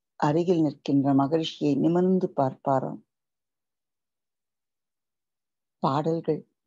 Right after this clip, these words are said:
சொல்லுங்களே" என்று அவர் சொல்ல, அதே கோலமாவில் அருகில் தரையிலே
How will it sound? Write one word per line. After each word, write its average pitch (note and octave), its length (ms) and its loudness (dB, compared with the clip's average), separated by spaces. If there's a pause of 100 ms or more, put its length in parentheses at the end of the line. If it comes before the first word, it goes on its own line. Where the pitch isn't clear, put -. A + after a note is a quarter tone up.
(280)
சொல்லுங்களே" E3+ 880 0 (1040)
என்று D3+ 520 -4 (640)
அவர் D3+ 280 -4
சொல்ல, E3 680 -4 (520)
அதே F3 720 4
கோலமாவில் D3+ 840 -4 (960)
அருகில் D3+ 600 -4 (760)
தரையிலே D#3 560 -2